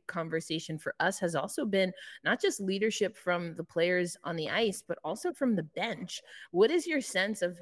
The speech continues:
of how, uh, the Canucks are doing as far as their bench bosses? And, and, you know, is there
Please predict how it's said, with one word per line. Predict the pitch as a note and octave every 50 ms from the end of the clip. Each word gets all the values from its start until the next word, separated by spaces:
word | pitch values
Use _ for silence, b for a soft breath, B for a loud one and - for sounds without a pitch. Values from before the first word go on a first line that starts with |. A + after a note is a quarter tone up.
| - -
of | F#3 F3
how, | - D#3+ D#3 D#3+ E3 E3+ E3+ E3 D#3 - - _
uh, | - F3+ E3+ D#3+ D#3
the | F3 E3+
Canucks | - - F3+ D#3+ D#3+ D#3 D#3 - - - - - B B B B B -
are | - E3+
doing | E3+ D#3 E3 E3+ F#3 F3+ F3 F3 F3 E3+ - -
as | D#3+ - -
far | D#3 D#3+ F3
as | F3 E3
their | E3 D3+ D#3
bench | - C#3+ D3 G3+ G#3+ - -
bosses? | - B2+ B2 - - - A#2 D3+ D#3
And, | C#3 C#3+ C#3+ A#2+ - -
and, | - C#3 E3 C#3+ B2 -
you | - - F3 F3
know, | D#3 D3+ D#3 D3 D3 - - - - _
is | - - E3 D#3
there | D#3+ D#3 -